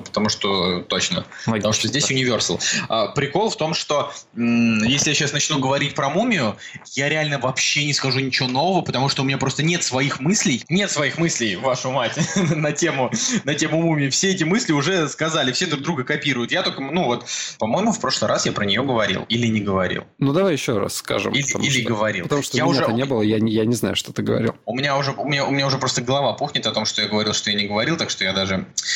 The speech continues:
Speaker 1: я даже на всякий случай проверю по, по, по таймингу. Значит, да, я говорил про «Мумию».
Speaker 2: Стоп.
Speaker 1: Или не говорил.
Speaker 2: Дракула — это Universal Pictures и Legendary Pictures.
Speaker 1: Тогда может быть.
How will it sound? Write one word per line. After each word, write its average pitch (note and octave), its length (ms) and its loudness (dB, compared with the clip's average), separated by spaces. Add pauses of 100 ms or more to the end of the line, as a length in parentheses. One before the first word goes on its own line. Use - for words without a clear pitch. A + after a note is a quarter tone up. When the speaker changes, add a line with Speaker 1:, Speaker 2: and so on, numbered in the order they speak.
(140)
Speaker 1:
я F2 60 -2
даже G2 180 -2
на G#2+ 60 -2
всякий G2+ 200 -2
случай - 220 -2
проверю G#2 540 0
по, - 160 2 (160)
по, - 220 -6
по A2+ 120 2
таймингу. A2 600 0 (520)
Значит, C3 320 0 (100)
да, B2+ 260 0
я A2 140 0
говорил A#2+ 280 0
про G#2 140 0
«Мумию». A2+ 460 0 (120)
Speaker 2:
Стоп. F#3+ 300 0
Speaker 1:
Или F#2+ 80 0
не F#2 60 -8 (140)
говорил. G#2 320 0
Speaker 2:
Дракула — B2+ 440 0 (200)
это A2+ 540 0
Universal B2 680 2
Pictures - 580 -2
и A#2 80 0
Legendary G#2 600 0
Pictures. - 540 -4 (840)
Speaker 1:
Тогда G#2+ 300 0
может B2 320 0
быть. A2+ 240 -2